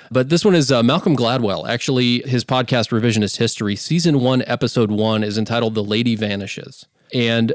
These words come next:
I don't wanna give away too much because his podcasts really are a narrative journey, and I don't wanna spoil his narrative arc in that, but I think you'll learn a bit about tokenism in that. And tokenism is when,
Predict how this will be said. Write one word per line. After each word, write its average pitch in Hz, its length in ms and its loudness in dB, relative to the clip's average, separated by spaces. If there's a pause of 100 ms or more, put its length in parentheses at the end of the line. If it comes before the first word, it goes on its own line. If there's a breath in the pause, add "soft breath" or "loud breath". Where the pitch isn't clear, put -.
(120)
I 139 80 -2
don't 185 100 4
wanna 220 120 2
give 139 180 2
away 131 160 4
too 135 200 0
much 120 280 0
because 120 280 0
his 123 120 2
podcasts 139 580 -2
really 120 240 2
are 113 140 4
a 110 60 2
narrative 110 400 2
journey, 110 480 0 (320 loud breath)
and 110 120 0
I 123 40 2
don't 139 100 4
wanna 113 160 0
spoil 117 540 2
his 104 240 0
narrative 107 340 0
arc 113 260 -2
in 101 200 -4
that, 95 320 -4 (300 soft breath)
but 113 220 0
I 113 80 0
think 151 240 0
you'll 127 200 4
learn 127 260 4
a 113 100 0
bit 117 200 0
about 107 420 -2
tokenism 92 600 -4 (360)
in 98 220 -4
that. 92 260 -10
And - 100 -6
tokenism 120 520 0
is 110 160 -2
when, 107 420 0